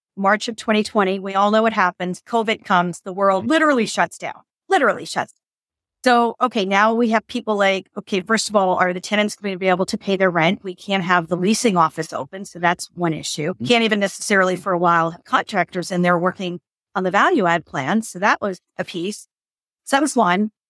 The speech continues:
Speaker 1: Then it was Texas. So Texas eased some of their restrictions a little earlier. So that was helpful. Then there was a freak ice storm, right? So then some pipes burst and there was some water.
Speaker 2: Yeah.
Speaker 1: Then there was a, one of those weird micro tornado things and we got some roof damage. So then that happened,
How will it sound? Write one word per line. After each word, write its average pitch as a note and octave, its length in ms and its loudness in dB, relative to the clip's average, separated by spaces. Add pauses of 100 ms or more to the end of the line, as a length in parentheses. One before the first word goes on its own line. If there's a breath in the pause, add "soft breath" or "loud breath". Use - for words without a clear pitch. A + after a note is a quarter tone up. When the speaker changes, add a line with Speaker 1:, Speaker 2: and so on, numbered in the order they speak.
(160)
Speaker 1:
Then B3+ 520 2
it C4 80 0
was C4+ 120 0
Texas. A3 520 -4
So G#3+ 100 -4
Texas G#3 560 -6
eased A3 280 2
some G3+ 140 2
of F#3 60 0
their F#3 160 2
restrictions F3 560 -4
a F3+ 60 2
little F3+ 280 0
earlier. F3+ 380 2
So - 160 -8
that E3+ 200 0
was F3 120 -16
helpful. E3+ 420 -4 (420)
Then B3 180 4
there C4+ 160 4
was G#3 500 2
a F#3+ 160 4
freak - 400 -4
ice F#3+ 160 0
storm, - 360 -10 (140)
right? F3+ 300 -2
So G3 160 -2
then F3+ 160 -4
some F#3 200 -10
pipes F#3+ 360 -4
burst - 400 -12
and F#3 100 -10
there F3 80 -6
was F3 120 -4
some F#3 180 -10
water. E3+ 300 -8 (680)
Speaker 2:
Yeah. A2+ 80 -20 (120)
Speaker 1:
Then B3 320 4
there B3+ 140 4
was A#3 420 0
a, G#3 80 2 (120)
one A3+ 200 2
of A3+ 40 2
those A3 280 2
weird G#3+ 400 -4
micro G#3 480 0
tornado G3+ 500 -2
things G3 360 -8
and - 120 -8
we A#3 80 0
got A#3 160 0
some C#4 180 0
roof D4+ 200 0
damage. - 360 -8
So - 160 -2
then E4 160 4
that G#4+ 220 2
happened, - 420 -8